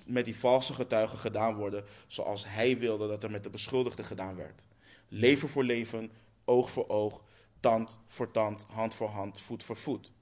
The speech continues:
Nou, voor ons in de gemeente, voor ons als gemeente is het belangrijk dat wij gerechtigheid najagen. Dat we ervoor zorgen dat men niet valselijk beschuldigd wordt. Dat men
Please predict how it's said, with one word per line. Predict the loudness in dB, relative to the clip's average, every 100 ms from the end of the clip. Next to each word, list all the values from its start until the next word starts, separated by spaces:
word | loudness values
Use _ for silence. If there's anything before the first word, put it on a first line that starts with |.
| _ _ _ _ -20 -20 -10
Nou, | -4
voor | -2 4
ons | 6 6 4 2
in | 2
de | 2
gemeente, | 4 6 6 4 2
voor | -2
ons | 4 4 4
als | 4 4 4
gemeente | 0 -2 -2 -4
is | -4
het | -4
belangrijk | -2 0 0 0 -2 -4 -8 -20 -20 -2
dat | -2 4
wij | 6 6
gerechtigheid | 4 4 4 4 -2 -2
najagen. | -2 -6 -4 -6 -8 -18 -20 -20 -20 0
Dat | 2
we | 4
ervoor | 2 0 -2
zorgen | 4 4 4 2
dat | -2 -2
men | -2
niet | -2 -2
valselijk | 2 2 2 -6
beschuldigd | -4 0 2 2 2
wordt. | -6 -10 -12 -20 -20 -20 -2
Dat | 0 4
men | 4 2 0